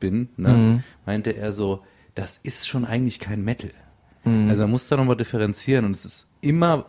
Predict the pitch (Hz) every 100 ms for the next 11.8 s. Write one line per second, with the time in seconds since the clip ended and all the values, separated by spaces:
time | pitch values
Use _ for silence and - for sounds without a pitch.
0 | _ 120 104 127 143 - 117 127 - 104
1 | 101 113 - 113 120 113 - - 110 _
2 | - _ - _ - 117 - - 123 117
3 | 101 110 117 117 107 117 101 78 - -
4 | _ - - 117 110 101 - 117 110 101
5 | 101 - 107 - 104 101 - _ _ -
6 | 123 120 127 117 147 190 123 92 82 90
7 | - - 101 95 98 98 - 87 90 -
8 | 87 87 - - 98 107 120 - - -
9 | - 135 123 120 113 110 - 104 101 -
10 | 110 107 107 123 113 101 98 110 110 104
11 | 82 78 - 76 78 76 _ 113